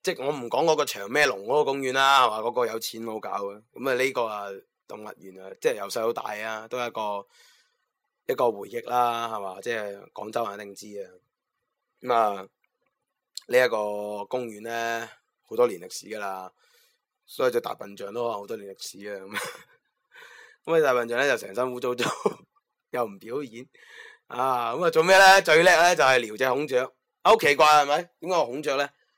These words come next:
個大笨象嗰個圈啊，即係嗰個圍啊嘅隔離呢，係有塊地，嗰塊地呢，就係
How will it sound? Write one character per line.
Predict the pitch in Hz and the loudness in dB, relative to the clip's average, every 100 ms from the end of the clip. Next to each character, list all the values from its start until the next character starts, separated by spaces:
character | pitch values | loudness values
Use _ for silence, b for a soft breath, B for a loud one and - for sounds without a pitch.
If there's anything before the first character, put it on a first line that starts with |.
| _ _ _ _ _ _ _ _ _ _ _ | _ _ _ _ _ _ _ _ _ _ _
個 | 226 | 2
大 | 233 190 175 185 | 2 2 4 4
笨 | 170 170 175 | 4 0 0
象 | - 165 151 180 | 2 6 6 6
嗰 | |
個 | 220 196 175 165 - _ _ | 6 10 10 6 -2 _ _
圈 | - - 226 220 208 | -12 -6 -2 -2 0
啊， | 131 - _ _ _ _ | 0 -2 _ _ _ _
即 | 233 | 4
係 | |
嗰 | 226 | 6
個 | 208 | 6
圍 | 175 131 90 98 117 | 6 4 -2 -2 2
啊 | 131 - _ _ _ _ _ _ | 2 2 _ _ _ _ _ _
嘅 | 180 | 0
隔 | 220 180 190 131 | 6 6 4 0
離 | 110 | 4
呢， | 170 | 6
係 | 190 139 | 6 6
有 | 135 | 6
塊 | 135 143 127 - | 6 4 2 -2
地， | 135 113 113 - _ _ | -2 -2 -10 -20 _ _
嗰 | 208 | 4
塊 | 214 180 - | 6 6 6
地 | 143 139 | 4 6
呢， | 165 170 | 6 4
就 | 127 | 2
係 | 117 113 113 | -4 -6 -12